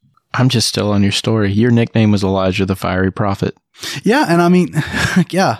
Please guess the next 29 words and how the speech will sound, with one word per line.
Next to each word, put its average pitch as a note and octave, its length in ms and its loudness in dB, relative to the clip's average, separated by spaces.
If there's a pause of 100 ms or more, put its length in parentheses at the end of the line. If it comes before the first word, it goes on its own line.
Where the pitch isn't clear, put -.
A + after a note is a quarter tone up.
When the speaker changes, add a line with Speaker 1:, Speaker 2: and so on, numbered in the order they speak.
Speaker 1:
That's D#3 180 0
epic. G#3 440 -2
Speaker 2:
Yeah, G#3+ 340 0
it's, - 420 0
it D#3+ 140 0
spoke - 380 -2
to D3+ 100 0
me C#3+ 160 4
in, B2+ 100 4
like, B2+ 300 0
a B2 100 0
lot B2+ 340 0
of C3+ 160 0
what C3 120 2
I B2+ 140 2
do A#2+ 180 2
today A2 540 0 (380)
in, B2+ 140 4
like, A#2 180 0
pursuing B2 580 0
the A#2 80 0
prophetic A#2+ 600 -2
and A2+ 120 -2
pursuing A#2+ 480 0
the B2 80 2
voice A#2 440 -2
of D3 160 -4
God, D3 300 0
and A2+ 360 -2